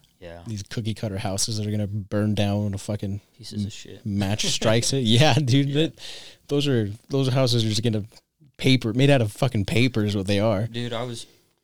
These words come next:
Speaker 1: I was looking on Zillow the other day, and it said that they were putting, like, sixty houses in across the highway from my work.
Speaker 2: Really?
Speaker 1: Yeah.
Speaker 2: That's what they're gonna do there?
Speaker 1: Yeah.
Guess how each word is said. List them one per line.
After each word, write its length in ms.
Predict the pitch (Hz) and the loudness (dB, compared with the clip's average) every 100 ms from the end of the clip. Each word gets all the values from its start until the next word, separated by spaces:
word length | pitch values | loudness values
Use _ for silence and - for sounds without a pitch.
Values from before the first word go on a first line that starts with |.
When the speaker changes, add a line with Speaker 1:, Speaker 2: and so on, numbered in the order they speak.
| _ | _
Speaker 1:
I 120 | 120 | -14
was 160 | 113 104 | -12 -12
looking 220 | 123 123 | -14 -12
on 120 | 107 | -14
Zillow 380 | 92 101 110 101 | -12 -12 -10 -12
the 80 | 98 | -12
other 160 | 98 98 | -12 -10
day, 160 | 101 | -10
and 140 | 95 98 | -10 -10
it 80 | |
said 240 | - 113 104 | -10 -12 -12
that 200 | 98 - | -14 -12
they 120 | 98 | -14
were 80 | 95 | -14
putting, 300 | - - 107 | -12 -12 -12
like, 140 | 92 - | -16 -14
sixty 520 | - - 101 - 95 | -12 -12 -12 -14 -12
houses 460 | 95 90 87 87 90 | -10 -10 -12 -16 -16
in 220 | 87 90 | -18 -20
across 340 | 87 90 90 | -16 -12 -12
the 60 | - | -14
highway 300 | 95 90 87 | -14 -14 -16
from 160 | - 90 | -18 -18
my 120 | 90 | -16
work. 320 | 92 113 _ _ _ _ _ _ | -18 -20 _ _ _ _ _ _
Speaker 2:
Really? 540 | - 117 254 339 349 - | 2 6 10 10 8 4
Speaker 1:
Yeah. 260 | 110 92 92 _ _ _ - | -6 -12 -14 _ _ _ 2
Speaker 2:
That's 220 | - 277 | 4 4
what 100 | 262 | 2
they're 80 | 269 | 2
gonna 220 | 269 262 | 4 4
do 160 | 254 277 | 6 6
there? 300 | 277 277 285 | 8 6 4
Speaker 1:
Yeah. 260 | - 202 - | -2 -6 -6